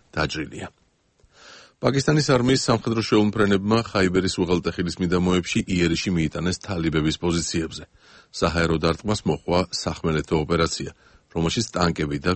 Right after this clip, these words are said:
ქვეითი ჯარი მონაწილეობდნენ. ხაიბერის უღელტეხილით, რომელიც ერთმანეთთან აკავშირებს ქალაქებს ფეშავარსა და ტორჰამს, ხორციელდება მეზობელ ავღანეთში მოქმედი საერთაშორისო ძალების მომარაგება.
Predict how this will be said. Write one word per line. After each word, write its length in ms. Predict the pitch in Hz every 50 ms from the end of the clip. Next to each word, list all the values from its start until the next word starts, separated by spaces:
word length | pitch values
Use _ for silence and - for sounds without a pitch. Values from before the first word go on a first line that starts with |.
| -
ქვეითი 320 | - 87 80 76 76 - 82 71
ჯარი 220 | 78 80 73 73 71
მონაწილეობდნენ. 720 | 76 73 76 73 - 80 87 85 85 - 95 95 - - _ _ _ _ _ - - - _ _ _
ხაიბერის 420 | - 92 87 90 90 90 90 82 - 101
უღელტეხილით, 520 | 87 92 92 - 113 117 - 101 80 76 -
რომელიც 260 | 80 76 78 78 71 - - 95
ერთმანეთთან 460 | 80 - 92 85 85 76 - - 85 82
აკავშირებს 400 | 80 80 78 - - 76 76 73 - - - - - - -
ქალაქებს 400 | 90 85 80 78 - - - - - -
ფეშავარსა 540 | - 85 - - 87 82 82 76 - - 80 73
და 80 | 80 76 -
ტორჰამს, 400 | 90 95 90 107 120 117 - - - - - - _ _ _
ხორციელდება 580 | - 113 101 - - 117 110 107 107 113 123 127 113
მეზობელ 300 | 92 85 87 82 82 82 80
ავღანეთში 400 | 80 78 82 80 80 76 - - 95 87
მოქმედი 320 | 76 - - 82 78 90 - -
საერთაშორისო 600 | 87 80 78 - 73 69 - 78 71 73 - 85 76
ძალების 340 | 82 78 73 73 71 78 78 -
მომარაგება. 520 | 85 82 80 82 80 80 73 69 - 90